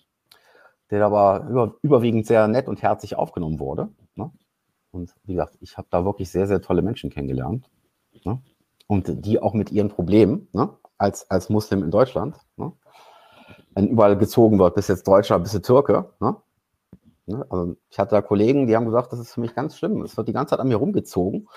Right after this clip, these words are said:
Eine Sache, die für mich völlig normal ist. Ich bin ja, keine Ahnung, in Bremen geboren, ne? In Deutschland aufgewachsen, also ich bin halt Deutscher und Türke. Ja? Also was völlig normal ist, ja? Und an den Leuten wird dann halt ge-, gezogen und je mehr sich dann gewisse, ne,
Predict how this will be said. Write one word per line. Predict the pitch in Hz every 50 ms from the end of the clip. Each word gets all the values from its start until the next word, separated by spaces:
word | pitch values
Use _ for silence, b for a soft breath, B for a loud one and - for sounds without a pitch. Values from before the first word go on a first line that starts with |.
| B B B B B
Eine | - 110 104
Sache, | 107 143 - 170
die | 135 127
für | - -
mich | 127 127 - -
völlig | - - 233 220 208 -
normal | 170 151 151 165 170 151
ist. | - 107 135 - 127
Ich | 120 -
bin | - 135
ja, | 131 120
keine | - 127 127 135
Ahnung, | 139 147 139 127
in | 107 107
Bremen | - - 135 147 151 143
geboren, | 123 107 90 104 107 123 147 170 202 214
ne? | - 101 131 208 - _ _ _ _ _ _ _ _ _ _ _ -
In | 107
Deutschland | 107 131 - - 123 117
aufgewachsen, | - - - 117 117 123 - - - 143
also | 135 131 131
ich | 131
bin | 131 131 131 127
halt | 120 - -
Deutscher | 127 131 - - -
und | 185 165 -
Türke. | 107 90 - - - _ _ _ _ _ _ _ _ _ _ _ _ _ _ _ -
Ja? | 101 123 165 - _ -
Also | 98 101 95 - -
was | - - -
völlig | - - - 180 240 214 -
normal | - 151 147 170 180 185 -
ist, | 143 147 - - - _ _ -
ja? | - 110 - - b b b b b b b b b b _ _
Und | - 120 131 135 131 - -
an | 123 127
den | 117 139 143
Leuten | 135 131 135 139 - 123
wird | 127 127
dann | 127 123
halt | 120 120 120 120 - - _ _ _ _ _ _
ge-, | - 113 - _ _ -
gezogen | 113 104 - 139 160 180 143 143 160 151
und | - 110
je | - 110
mehr | 104 123 139 139
sich | 131 127
dann | 131 127 120 117
gewisse, | 113 120 131 - 131 120 117 113 113 113 120
ne, | 127 151 202 240